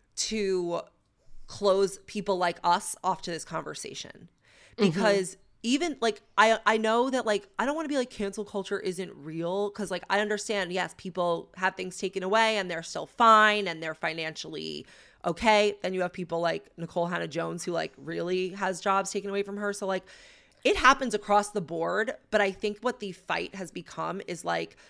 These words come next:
Speaker 1: the, the outline of the fight appears as it is, like, conservatives wanna be able to say, like, any fucking obnoxious thing they want, and liberals want to make sure that you can't say anything or make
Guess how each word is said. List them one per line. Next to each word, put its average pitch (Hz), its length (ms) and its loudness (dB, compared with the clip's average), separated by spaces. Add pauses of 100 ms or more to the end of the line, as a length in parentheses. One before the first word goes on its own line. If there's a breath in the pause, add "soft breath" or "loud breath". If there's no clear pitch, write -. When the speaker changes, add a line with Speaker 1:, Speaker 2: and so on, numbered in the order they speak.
(840 soft breath)
Speaker 1:
the, 185 240 6
the 185 160 -4 (100)
outline 175 720 4
of - 160 -10
the 175 80 -10
fight 165 600 2 (300)
appears 196 1000 0
as 175 260 4
it 170 120 -4
is, 160 200 -4
like, 160 400 -2
conservatives 196 600 0
wanna 175 200 -2
be 170 220 -8
able 170 240 -4
to 175 80 -4
say, 160 320 -4
like, 160 300 -6
any 170 240 -6
fucking 165 460 -6 (140)
obnoxious 165 480 -6
thing 170 180 -10
they 160 120 -6
want, 160 300 -4
and 170 180 -6
liberals 170 460 -4
want 160 260 -4
to - 100 -12
make 175 200 -8
sure 170 180 -6
that 165 120 -10
you 170 100 -12
can't - 260 -10
say 170 240 -6
anything 165 380 -8
or 170 80 -6
make 160 180 -8